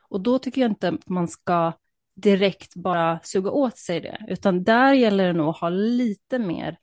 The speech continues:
distans. Eller också, ehm, om man har erfarenhet av att ibland sätter de mig högst, ibland gör de det inte, att det är lite så här, ena, andra, då kan vi inte heller veta säkert vad den riktiga intentionen,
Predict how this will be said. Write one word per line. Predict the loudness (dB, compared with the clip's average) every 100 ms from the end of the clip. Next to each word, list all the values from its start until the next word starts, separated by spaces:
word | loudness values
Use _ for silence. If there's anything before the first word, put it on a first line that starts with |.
| _ _ _ _ _ _
distans. | -8 -6 0 0 -2 -8 -12 -16 _ _ _ _ _
Eller | 2 4 2 2 -2
också, | -4 -6 -4 -4 -4 _ _ _ _ _ _ -6
ehm, | -2 0 0 -2
om | -2
man | 0 -2
har | -2 -4 -2 -2 -2
erfarenhet | -6 -6 -6 -6 -8 -4
av | -2 0 -2
att | -6 _ _
ibland | -4 0 0 2 2
sätter | 0 -6 -2
de | 0
mig | 0 -2 -4
högst, | -8 -10 -12 -10
ibland | -6 -2 -2
gör | 0
de | 0 0
det | -2
inte, | -4 -6 -6 -8
att | -6
det | -6
är |
lite | -6
så | -4
här, | -4 -4
ena, | -6 -4 -2 0 0 0
andra, | -2 -2 -2 -4 -6 _ _ _ -12
då |
kan | -4 0
vi |
inte | 0 -2
heller | -2 -2
veta | -4 -6
säkert | -10 -10 -8 -10
vad | -2 0 2
den | 0 0
riktiga | -4 -2 -4 _ -6 -2 0 0
intentionen, | -4 -6 -8 -8 -8 -6 -6 -6